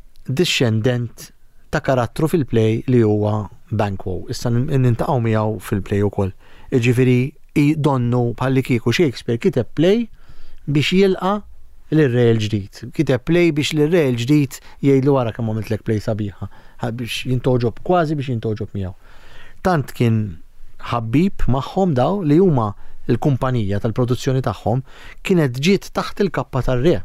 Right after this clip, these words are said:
anke qabel ma għamel Macbeth. Huma qabel kienu the Chamberlain's Men u mbagħad saru the King's Men, men bħala li jirreċtaw. Ma ninsewx, il-irġiel biss kienu jirreċtaw,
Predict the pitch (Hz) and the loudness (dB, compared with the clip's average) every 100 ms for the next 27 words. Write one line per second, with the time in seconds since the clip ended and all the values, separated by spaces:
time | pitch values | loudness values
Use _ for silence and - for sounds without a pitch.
0 | - - - - - - - - 127 127 | -6 -10 -12 -10 -10 -14 -10 -4 -2 0
1 | 117 110 110 104 104 110 131 131 98 101 | -2 0 2 2 0 0 0 0 -4 -10
2 | - - - - - - 143 127 147 120 | -14 -18 -16 -16 -14 -4 0 0 0 0
3 | 120 107 104 147 151 151 160 190 175 175 | 0 0 0 0 2 2 4 4 2 2
4 | 220 220 - 165 151 147 131 127 127 135 | 0 -2 -2 0 0 0 2 2 2 2
5 | 113 95 92 90 113 - - - - - | 2 0 -2 -4 -6 -10 -16 -18 -18 -4
6 | 107 113 113 - 104 104 107 - 110 104 | 0 2 0 -2 -4 -2 -4 -2 0 0
7 | - 107 92 - - - - 104 101 151 | -2 -2 -4 -8 -16 -10 -2 0 2 0
8 | 160 - - - - 120 120 117 127 117 | 0 -4 -16 -10 0 2 2 4 2 2
9 | 107 - 98 98 101 - 104 | 0 -2 -4 -4 -6 -10 -12